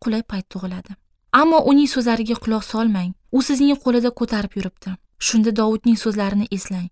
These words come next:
"Xudo oldida tinchlan, qalbim mening. Faqat undandir mening umidim." Bunday paytda biz faqatgina u bizga yo'l ochib berishni iymon bilan kutishimiz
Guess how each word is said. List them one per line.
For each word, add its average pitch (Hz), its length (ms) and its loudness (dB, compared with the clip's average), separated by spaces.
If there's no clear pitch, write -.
"Xudo 233 300 2
oldida 208 400 -2
tinchlan, 220 600 -4
qalbim 196 420 0
mening. 185 400 -2
Faqat 247 420 -4
undandir 226 500 4
mening 196 360 2
umidim." 190 440 0
Bunday 196 260 0
paytda 190 400 -6
biz 269 200 2
faqatgina 247 640 0
u 254 100 -4
bizga 247 300 -4
yo'l 302 180 2
ochib 202 300 -6
berishni 196 420 -2
iymon 220 360 0
bilan 202 200 -4
kutishimiz - 460 -6